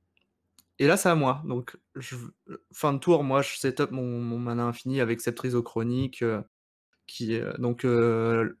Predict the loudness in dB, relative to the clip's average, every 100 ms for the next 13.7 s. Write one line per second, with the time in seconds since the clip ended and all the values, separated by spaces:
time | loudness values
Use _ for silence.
0 | 0 2 4 6 6 6 2 4 6 4
1 | 0 -10 _ _ 0 2 4 0 4 4
2 | 6 6 6 4 4 4 2 -4 -16 -6
3 | -6 -2 -2 -2 -2 0 0 -4 _ -4
4 | -2 -2 -4 -4 -4 -4 -2 -4 -4 -4
5 | -2 -2 -2 -2 -2 -2 -4 -6 -4 -4
6 | -4 -6 -10 -12 _ _ _ -8 0 0
7 | 0 -6 -6 -12 -16 -20 _ _ -2 -2
8 | -6 -8 2 4 6 4 2 2 0 0
9 | -2 0 -2 -2 -2 -2 0 -2 0 4
10 | 4 2 0 2 2 2 2 2 0 -2
11 | -2 -2 0 -2 -4 _ _ -4 2 4
12 | 4 4 6 6 4 0 -2 -2 0 2
13 | 2 0 -2 -2 -2 0 0